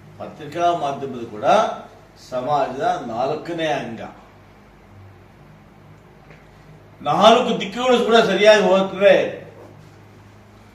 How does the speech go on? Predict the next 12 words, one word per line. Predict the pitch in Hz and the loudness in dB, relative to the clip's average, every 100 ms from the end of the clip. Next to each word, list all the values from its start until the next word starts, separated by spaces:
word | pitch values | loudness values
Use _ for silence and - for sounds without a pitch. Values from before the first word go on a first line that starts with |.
| - | -20
ಪೂರ್ವ, | 139 165 165 156 143 147 | -4 0 2 2 0 -2
ಪಶ್ಚಿಮ, | 143 139 151 143 | -8 -6 0 0
ಉತ್ತರ, | 139 147 143 139 | -2 -4 -4 -4
ದಕ್ಷಿಣ, | 127 156 160 170 - - - - - - - - - - - - - | -6 -2 4 4 4 -2 -10 -20 -20 -20 -20 -20 -20 -20 -20 -20 -16
ಬಹುಶಃ | 123 135 135 123 123 127 | -12 -8 -4 -2 -4 -6
ದೇಶ, | 135 135 160 165 165 - - - - - - | -6 -6 -4 -6 -8 -16 -20 -20 -20 -18 -10
ಆ | 110 120 | -6 -4
ರಾಜ್ಯ, | 127 131 - 131 156 - - - - - - - - - 113 | -2 -2 -4 -6 -6 -6 -14 -20 -20 -20 -20 -20 -20 -12 -10
ಆ | 117 123 | -8 -8
ಜಿಲ್ಲೆ, | 135 139 147 165 170 - - - - - 101 | -8 -8 -6 -6 -6 -14 -20 -20 -20 -18 -10
ಆ | 117 113 | -10 -8
ತಾಲೂಕು | 113 120 123 117 - | -6 -6 -6 -12 -12